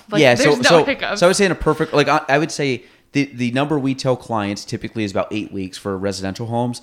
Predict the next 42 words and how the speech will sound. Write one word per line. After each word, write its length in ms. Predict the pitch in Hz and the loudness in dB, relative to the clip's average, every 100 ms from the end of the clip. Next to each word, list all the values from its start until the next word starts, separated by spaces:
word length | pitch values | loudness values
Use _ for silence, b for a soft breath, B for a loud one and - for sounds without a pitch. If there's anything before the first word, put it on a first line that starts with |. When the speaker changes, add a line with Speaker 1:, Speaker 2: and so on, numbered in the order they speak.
| - | -10
Speaker 1:
Okay. 220 | 196 170 - | -10 -10 -4
Speaker 2:
Realistically 580 | 120 135 127 - 120 | 2 4 4 0 -4
now, 460 | 104 98 104 110 - _ _ _ _ _ _ - | -2 0 0 -2 -6 _ _ _ _ _ _ -10
I 60 | |
would 80 | 117 | -6
say 100 | 117 | 0
you're 100 | 117 | 0
looking 160 | 107 104 | 0 -2
at 80 | 101 | -6
at 80 | 95 | -6
least 180 | 101 | -8
ten 220 | - 98 113 | -6 -6 -4
weeks 240 | 147 - | -6 -6
because 640 | 123 - 98 95 87 - _ _ - - | -10 -4 -4 -4 -8 -14 _ _ -20 -18
we're 220 | 107 107 98 | -4 -2 0
having, 380 | 104 101 98 - | 0 -2 -6 -6
you 80 | 98 | -8
know, 120 | 82 | -8
people 220 | - 123 104 | -10 -6 -6
are 40 | |
backed 260 | 87 80 127 | -8 -6 0
up, 180 | 120 110 | 0 0
attorneys 320 | - 104 101 | -4 -4 -2
Speaker 1:
Mm-hmm. 60 | 101 | -2
Speaker 2:
are 20 | |
backed 280 | 98 95 104 | -2 -2 -2
up. 260 | 98 95 | -2 -2
You 60 | 101 | -4
know, 80 | - | -6
Speaker 1:
Attorneys 340 | - 226 202 | -4 -6 -6
Speaker 2:
it's 80 | 196 | -6
Speaker 1:
are 80 | 190 | -10
very 440 | 170 175 165 156 | -12 -10 -8 -8
backed 320 | 151 151 143 - | -12 -14 -14 -6
up, 80 | |
Speaker 2:
Yeah, 160 | 101 92 | -2 0
and 160 | 95 101 | -2 0
getting 180 | - | 0
things 220 | - 107 92 | 0 -4 -4
Speaker 1:
especially 220 | 87 95 | -2 -2
Speaker 2:
scheduled. 240 | - 117 | 0 -2
Speaker 1:
locally. 300 | 92 82 80 | -4 -14 -14